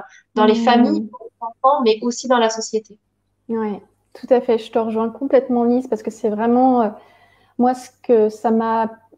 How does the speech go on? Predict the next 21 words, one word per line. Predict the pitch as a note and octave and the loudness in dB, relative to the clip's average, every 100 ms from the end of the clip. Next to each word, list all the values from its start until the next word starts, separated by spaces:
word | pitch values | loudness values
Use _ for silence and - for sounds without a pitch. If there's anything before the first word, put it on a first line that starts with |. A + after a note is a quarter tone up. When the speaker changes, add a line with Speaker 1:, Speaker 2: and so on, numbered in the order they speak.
| - _ _ - | -20 _ _ 2
Speaker 2:
permis | C4+ C4+ C4 C#4+ C#4+ - _ G#3+ | 2 6 8 8 6 0 _ 0
de, | A3 G#3+ G#3 G3+ | 2 4 2 0
de, | G3 A3 G#3 | 0 0 0
de | A3+ | 0
mettre | A3+ A#3 - | 0 -2 -4
en | A3+ | -2
place. | B3 B3 C4 - | 0 0 0 2
Il | |
y | A3 | 4
avait | G#3 | 4
vraiment | G#3+ A#3 B3 | 2 -2 -2
ce | C4 A#3+ | -2 -6
truc | - - C4+ | -4 -2 0
de, | A3+ A3 G#3 G3+ | 2 2 2 0
de | G3+ | -2
dire, | B3 B3+ _ _ _ _ _ - | -2 -4 _ _ _ _ _ -4
euh, | G#3 G#3 G3+ G3 - _ _ _ | -2 -2 -2 -4 -10 _ _ _
au | B3 | -2
final, | A3+ - A#3+ D4 D4 A3 - | 0 0 2 2 2 0 -2
le | A#3 A3+ | 0 0
rapport | A3+ A#3 A#3+ C4+ C#4 C4+ - | 2 0 4 6 6 2 -4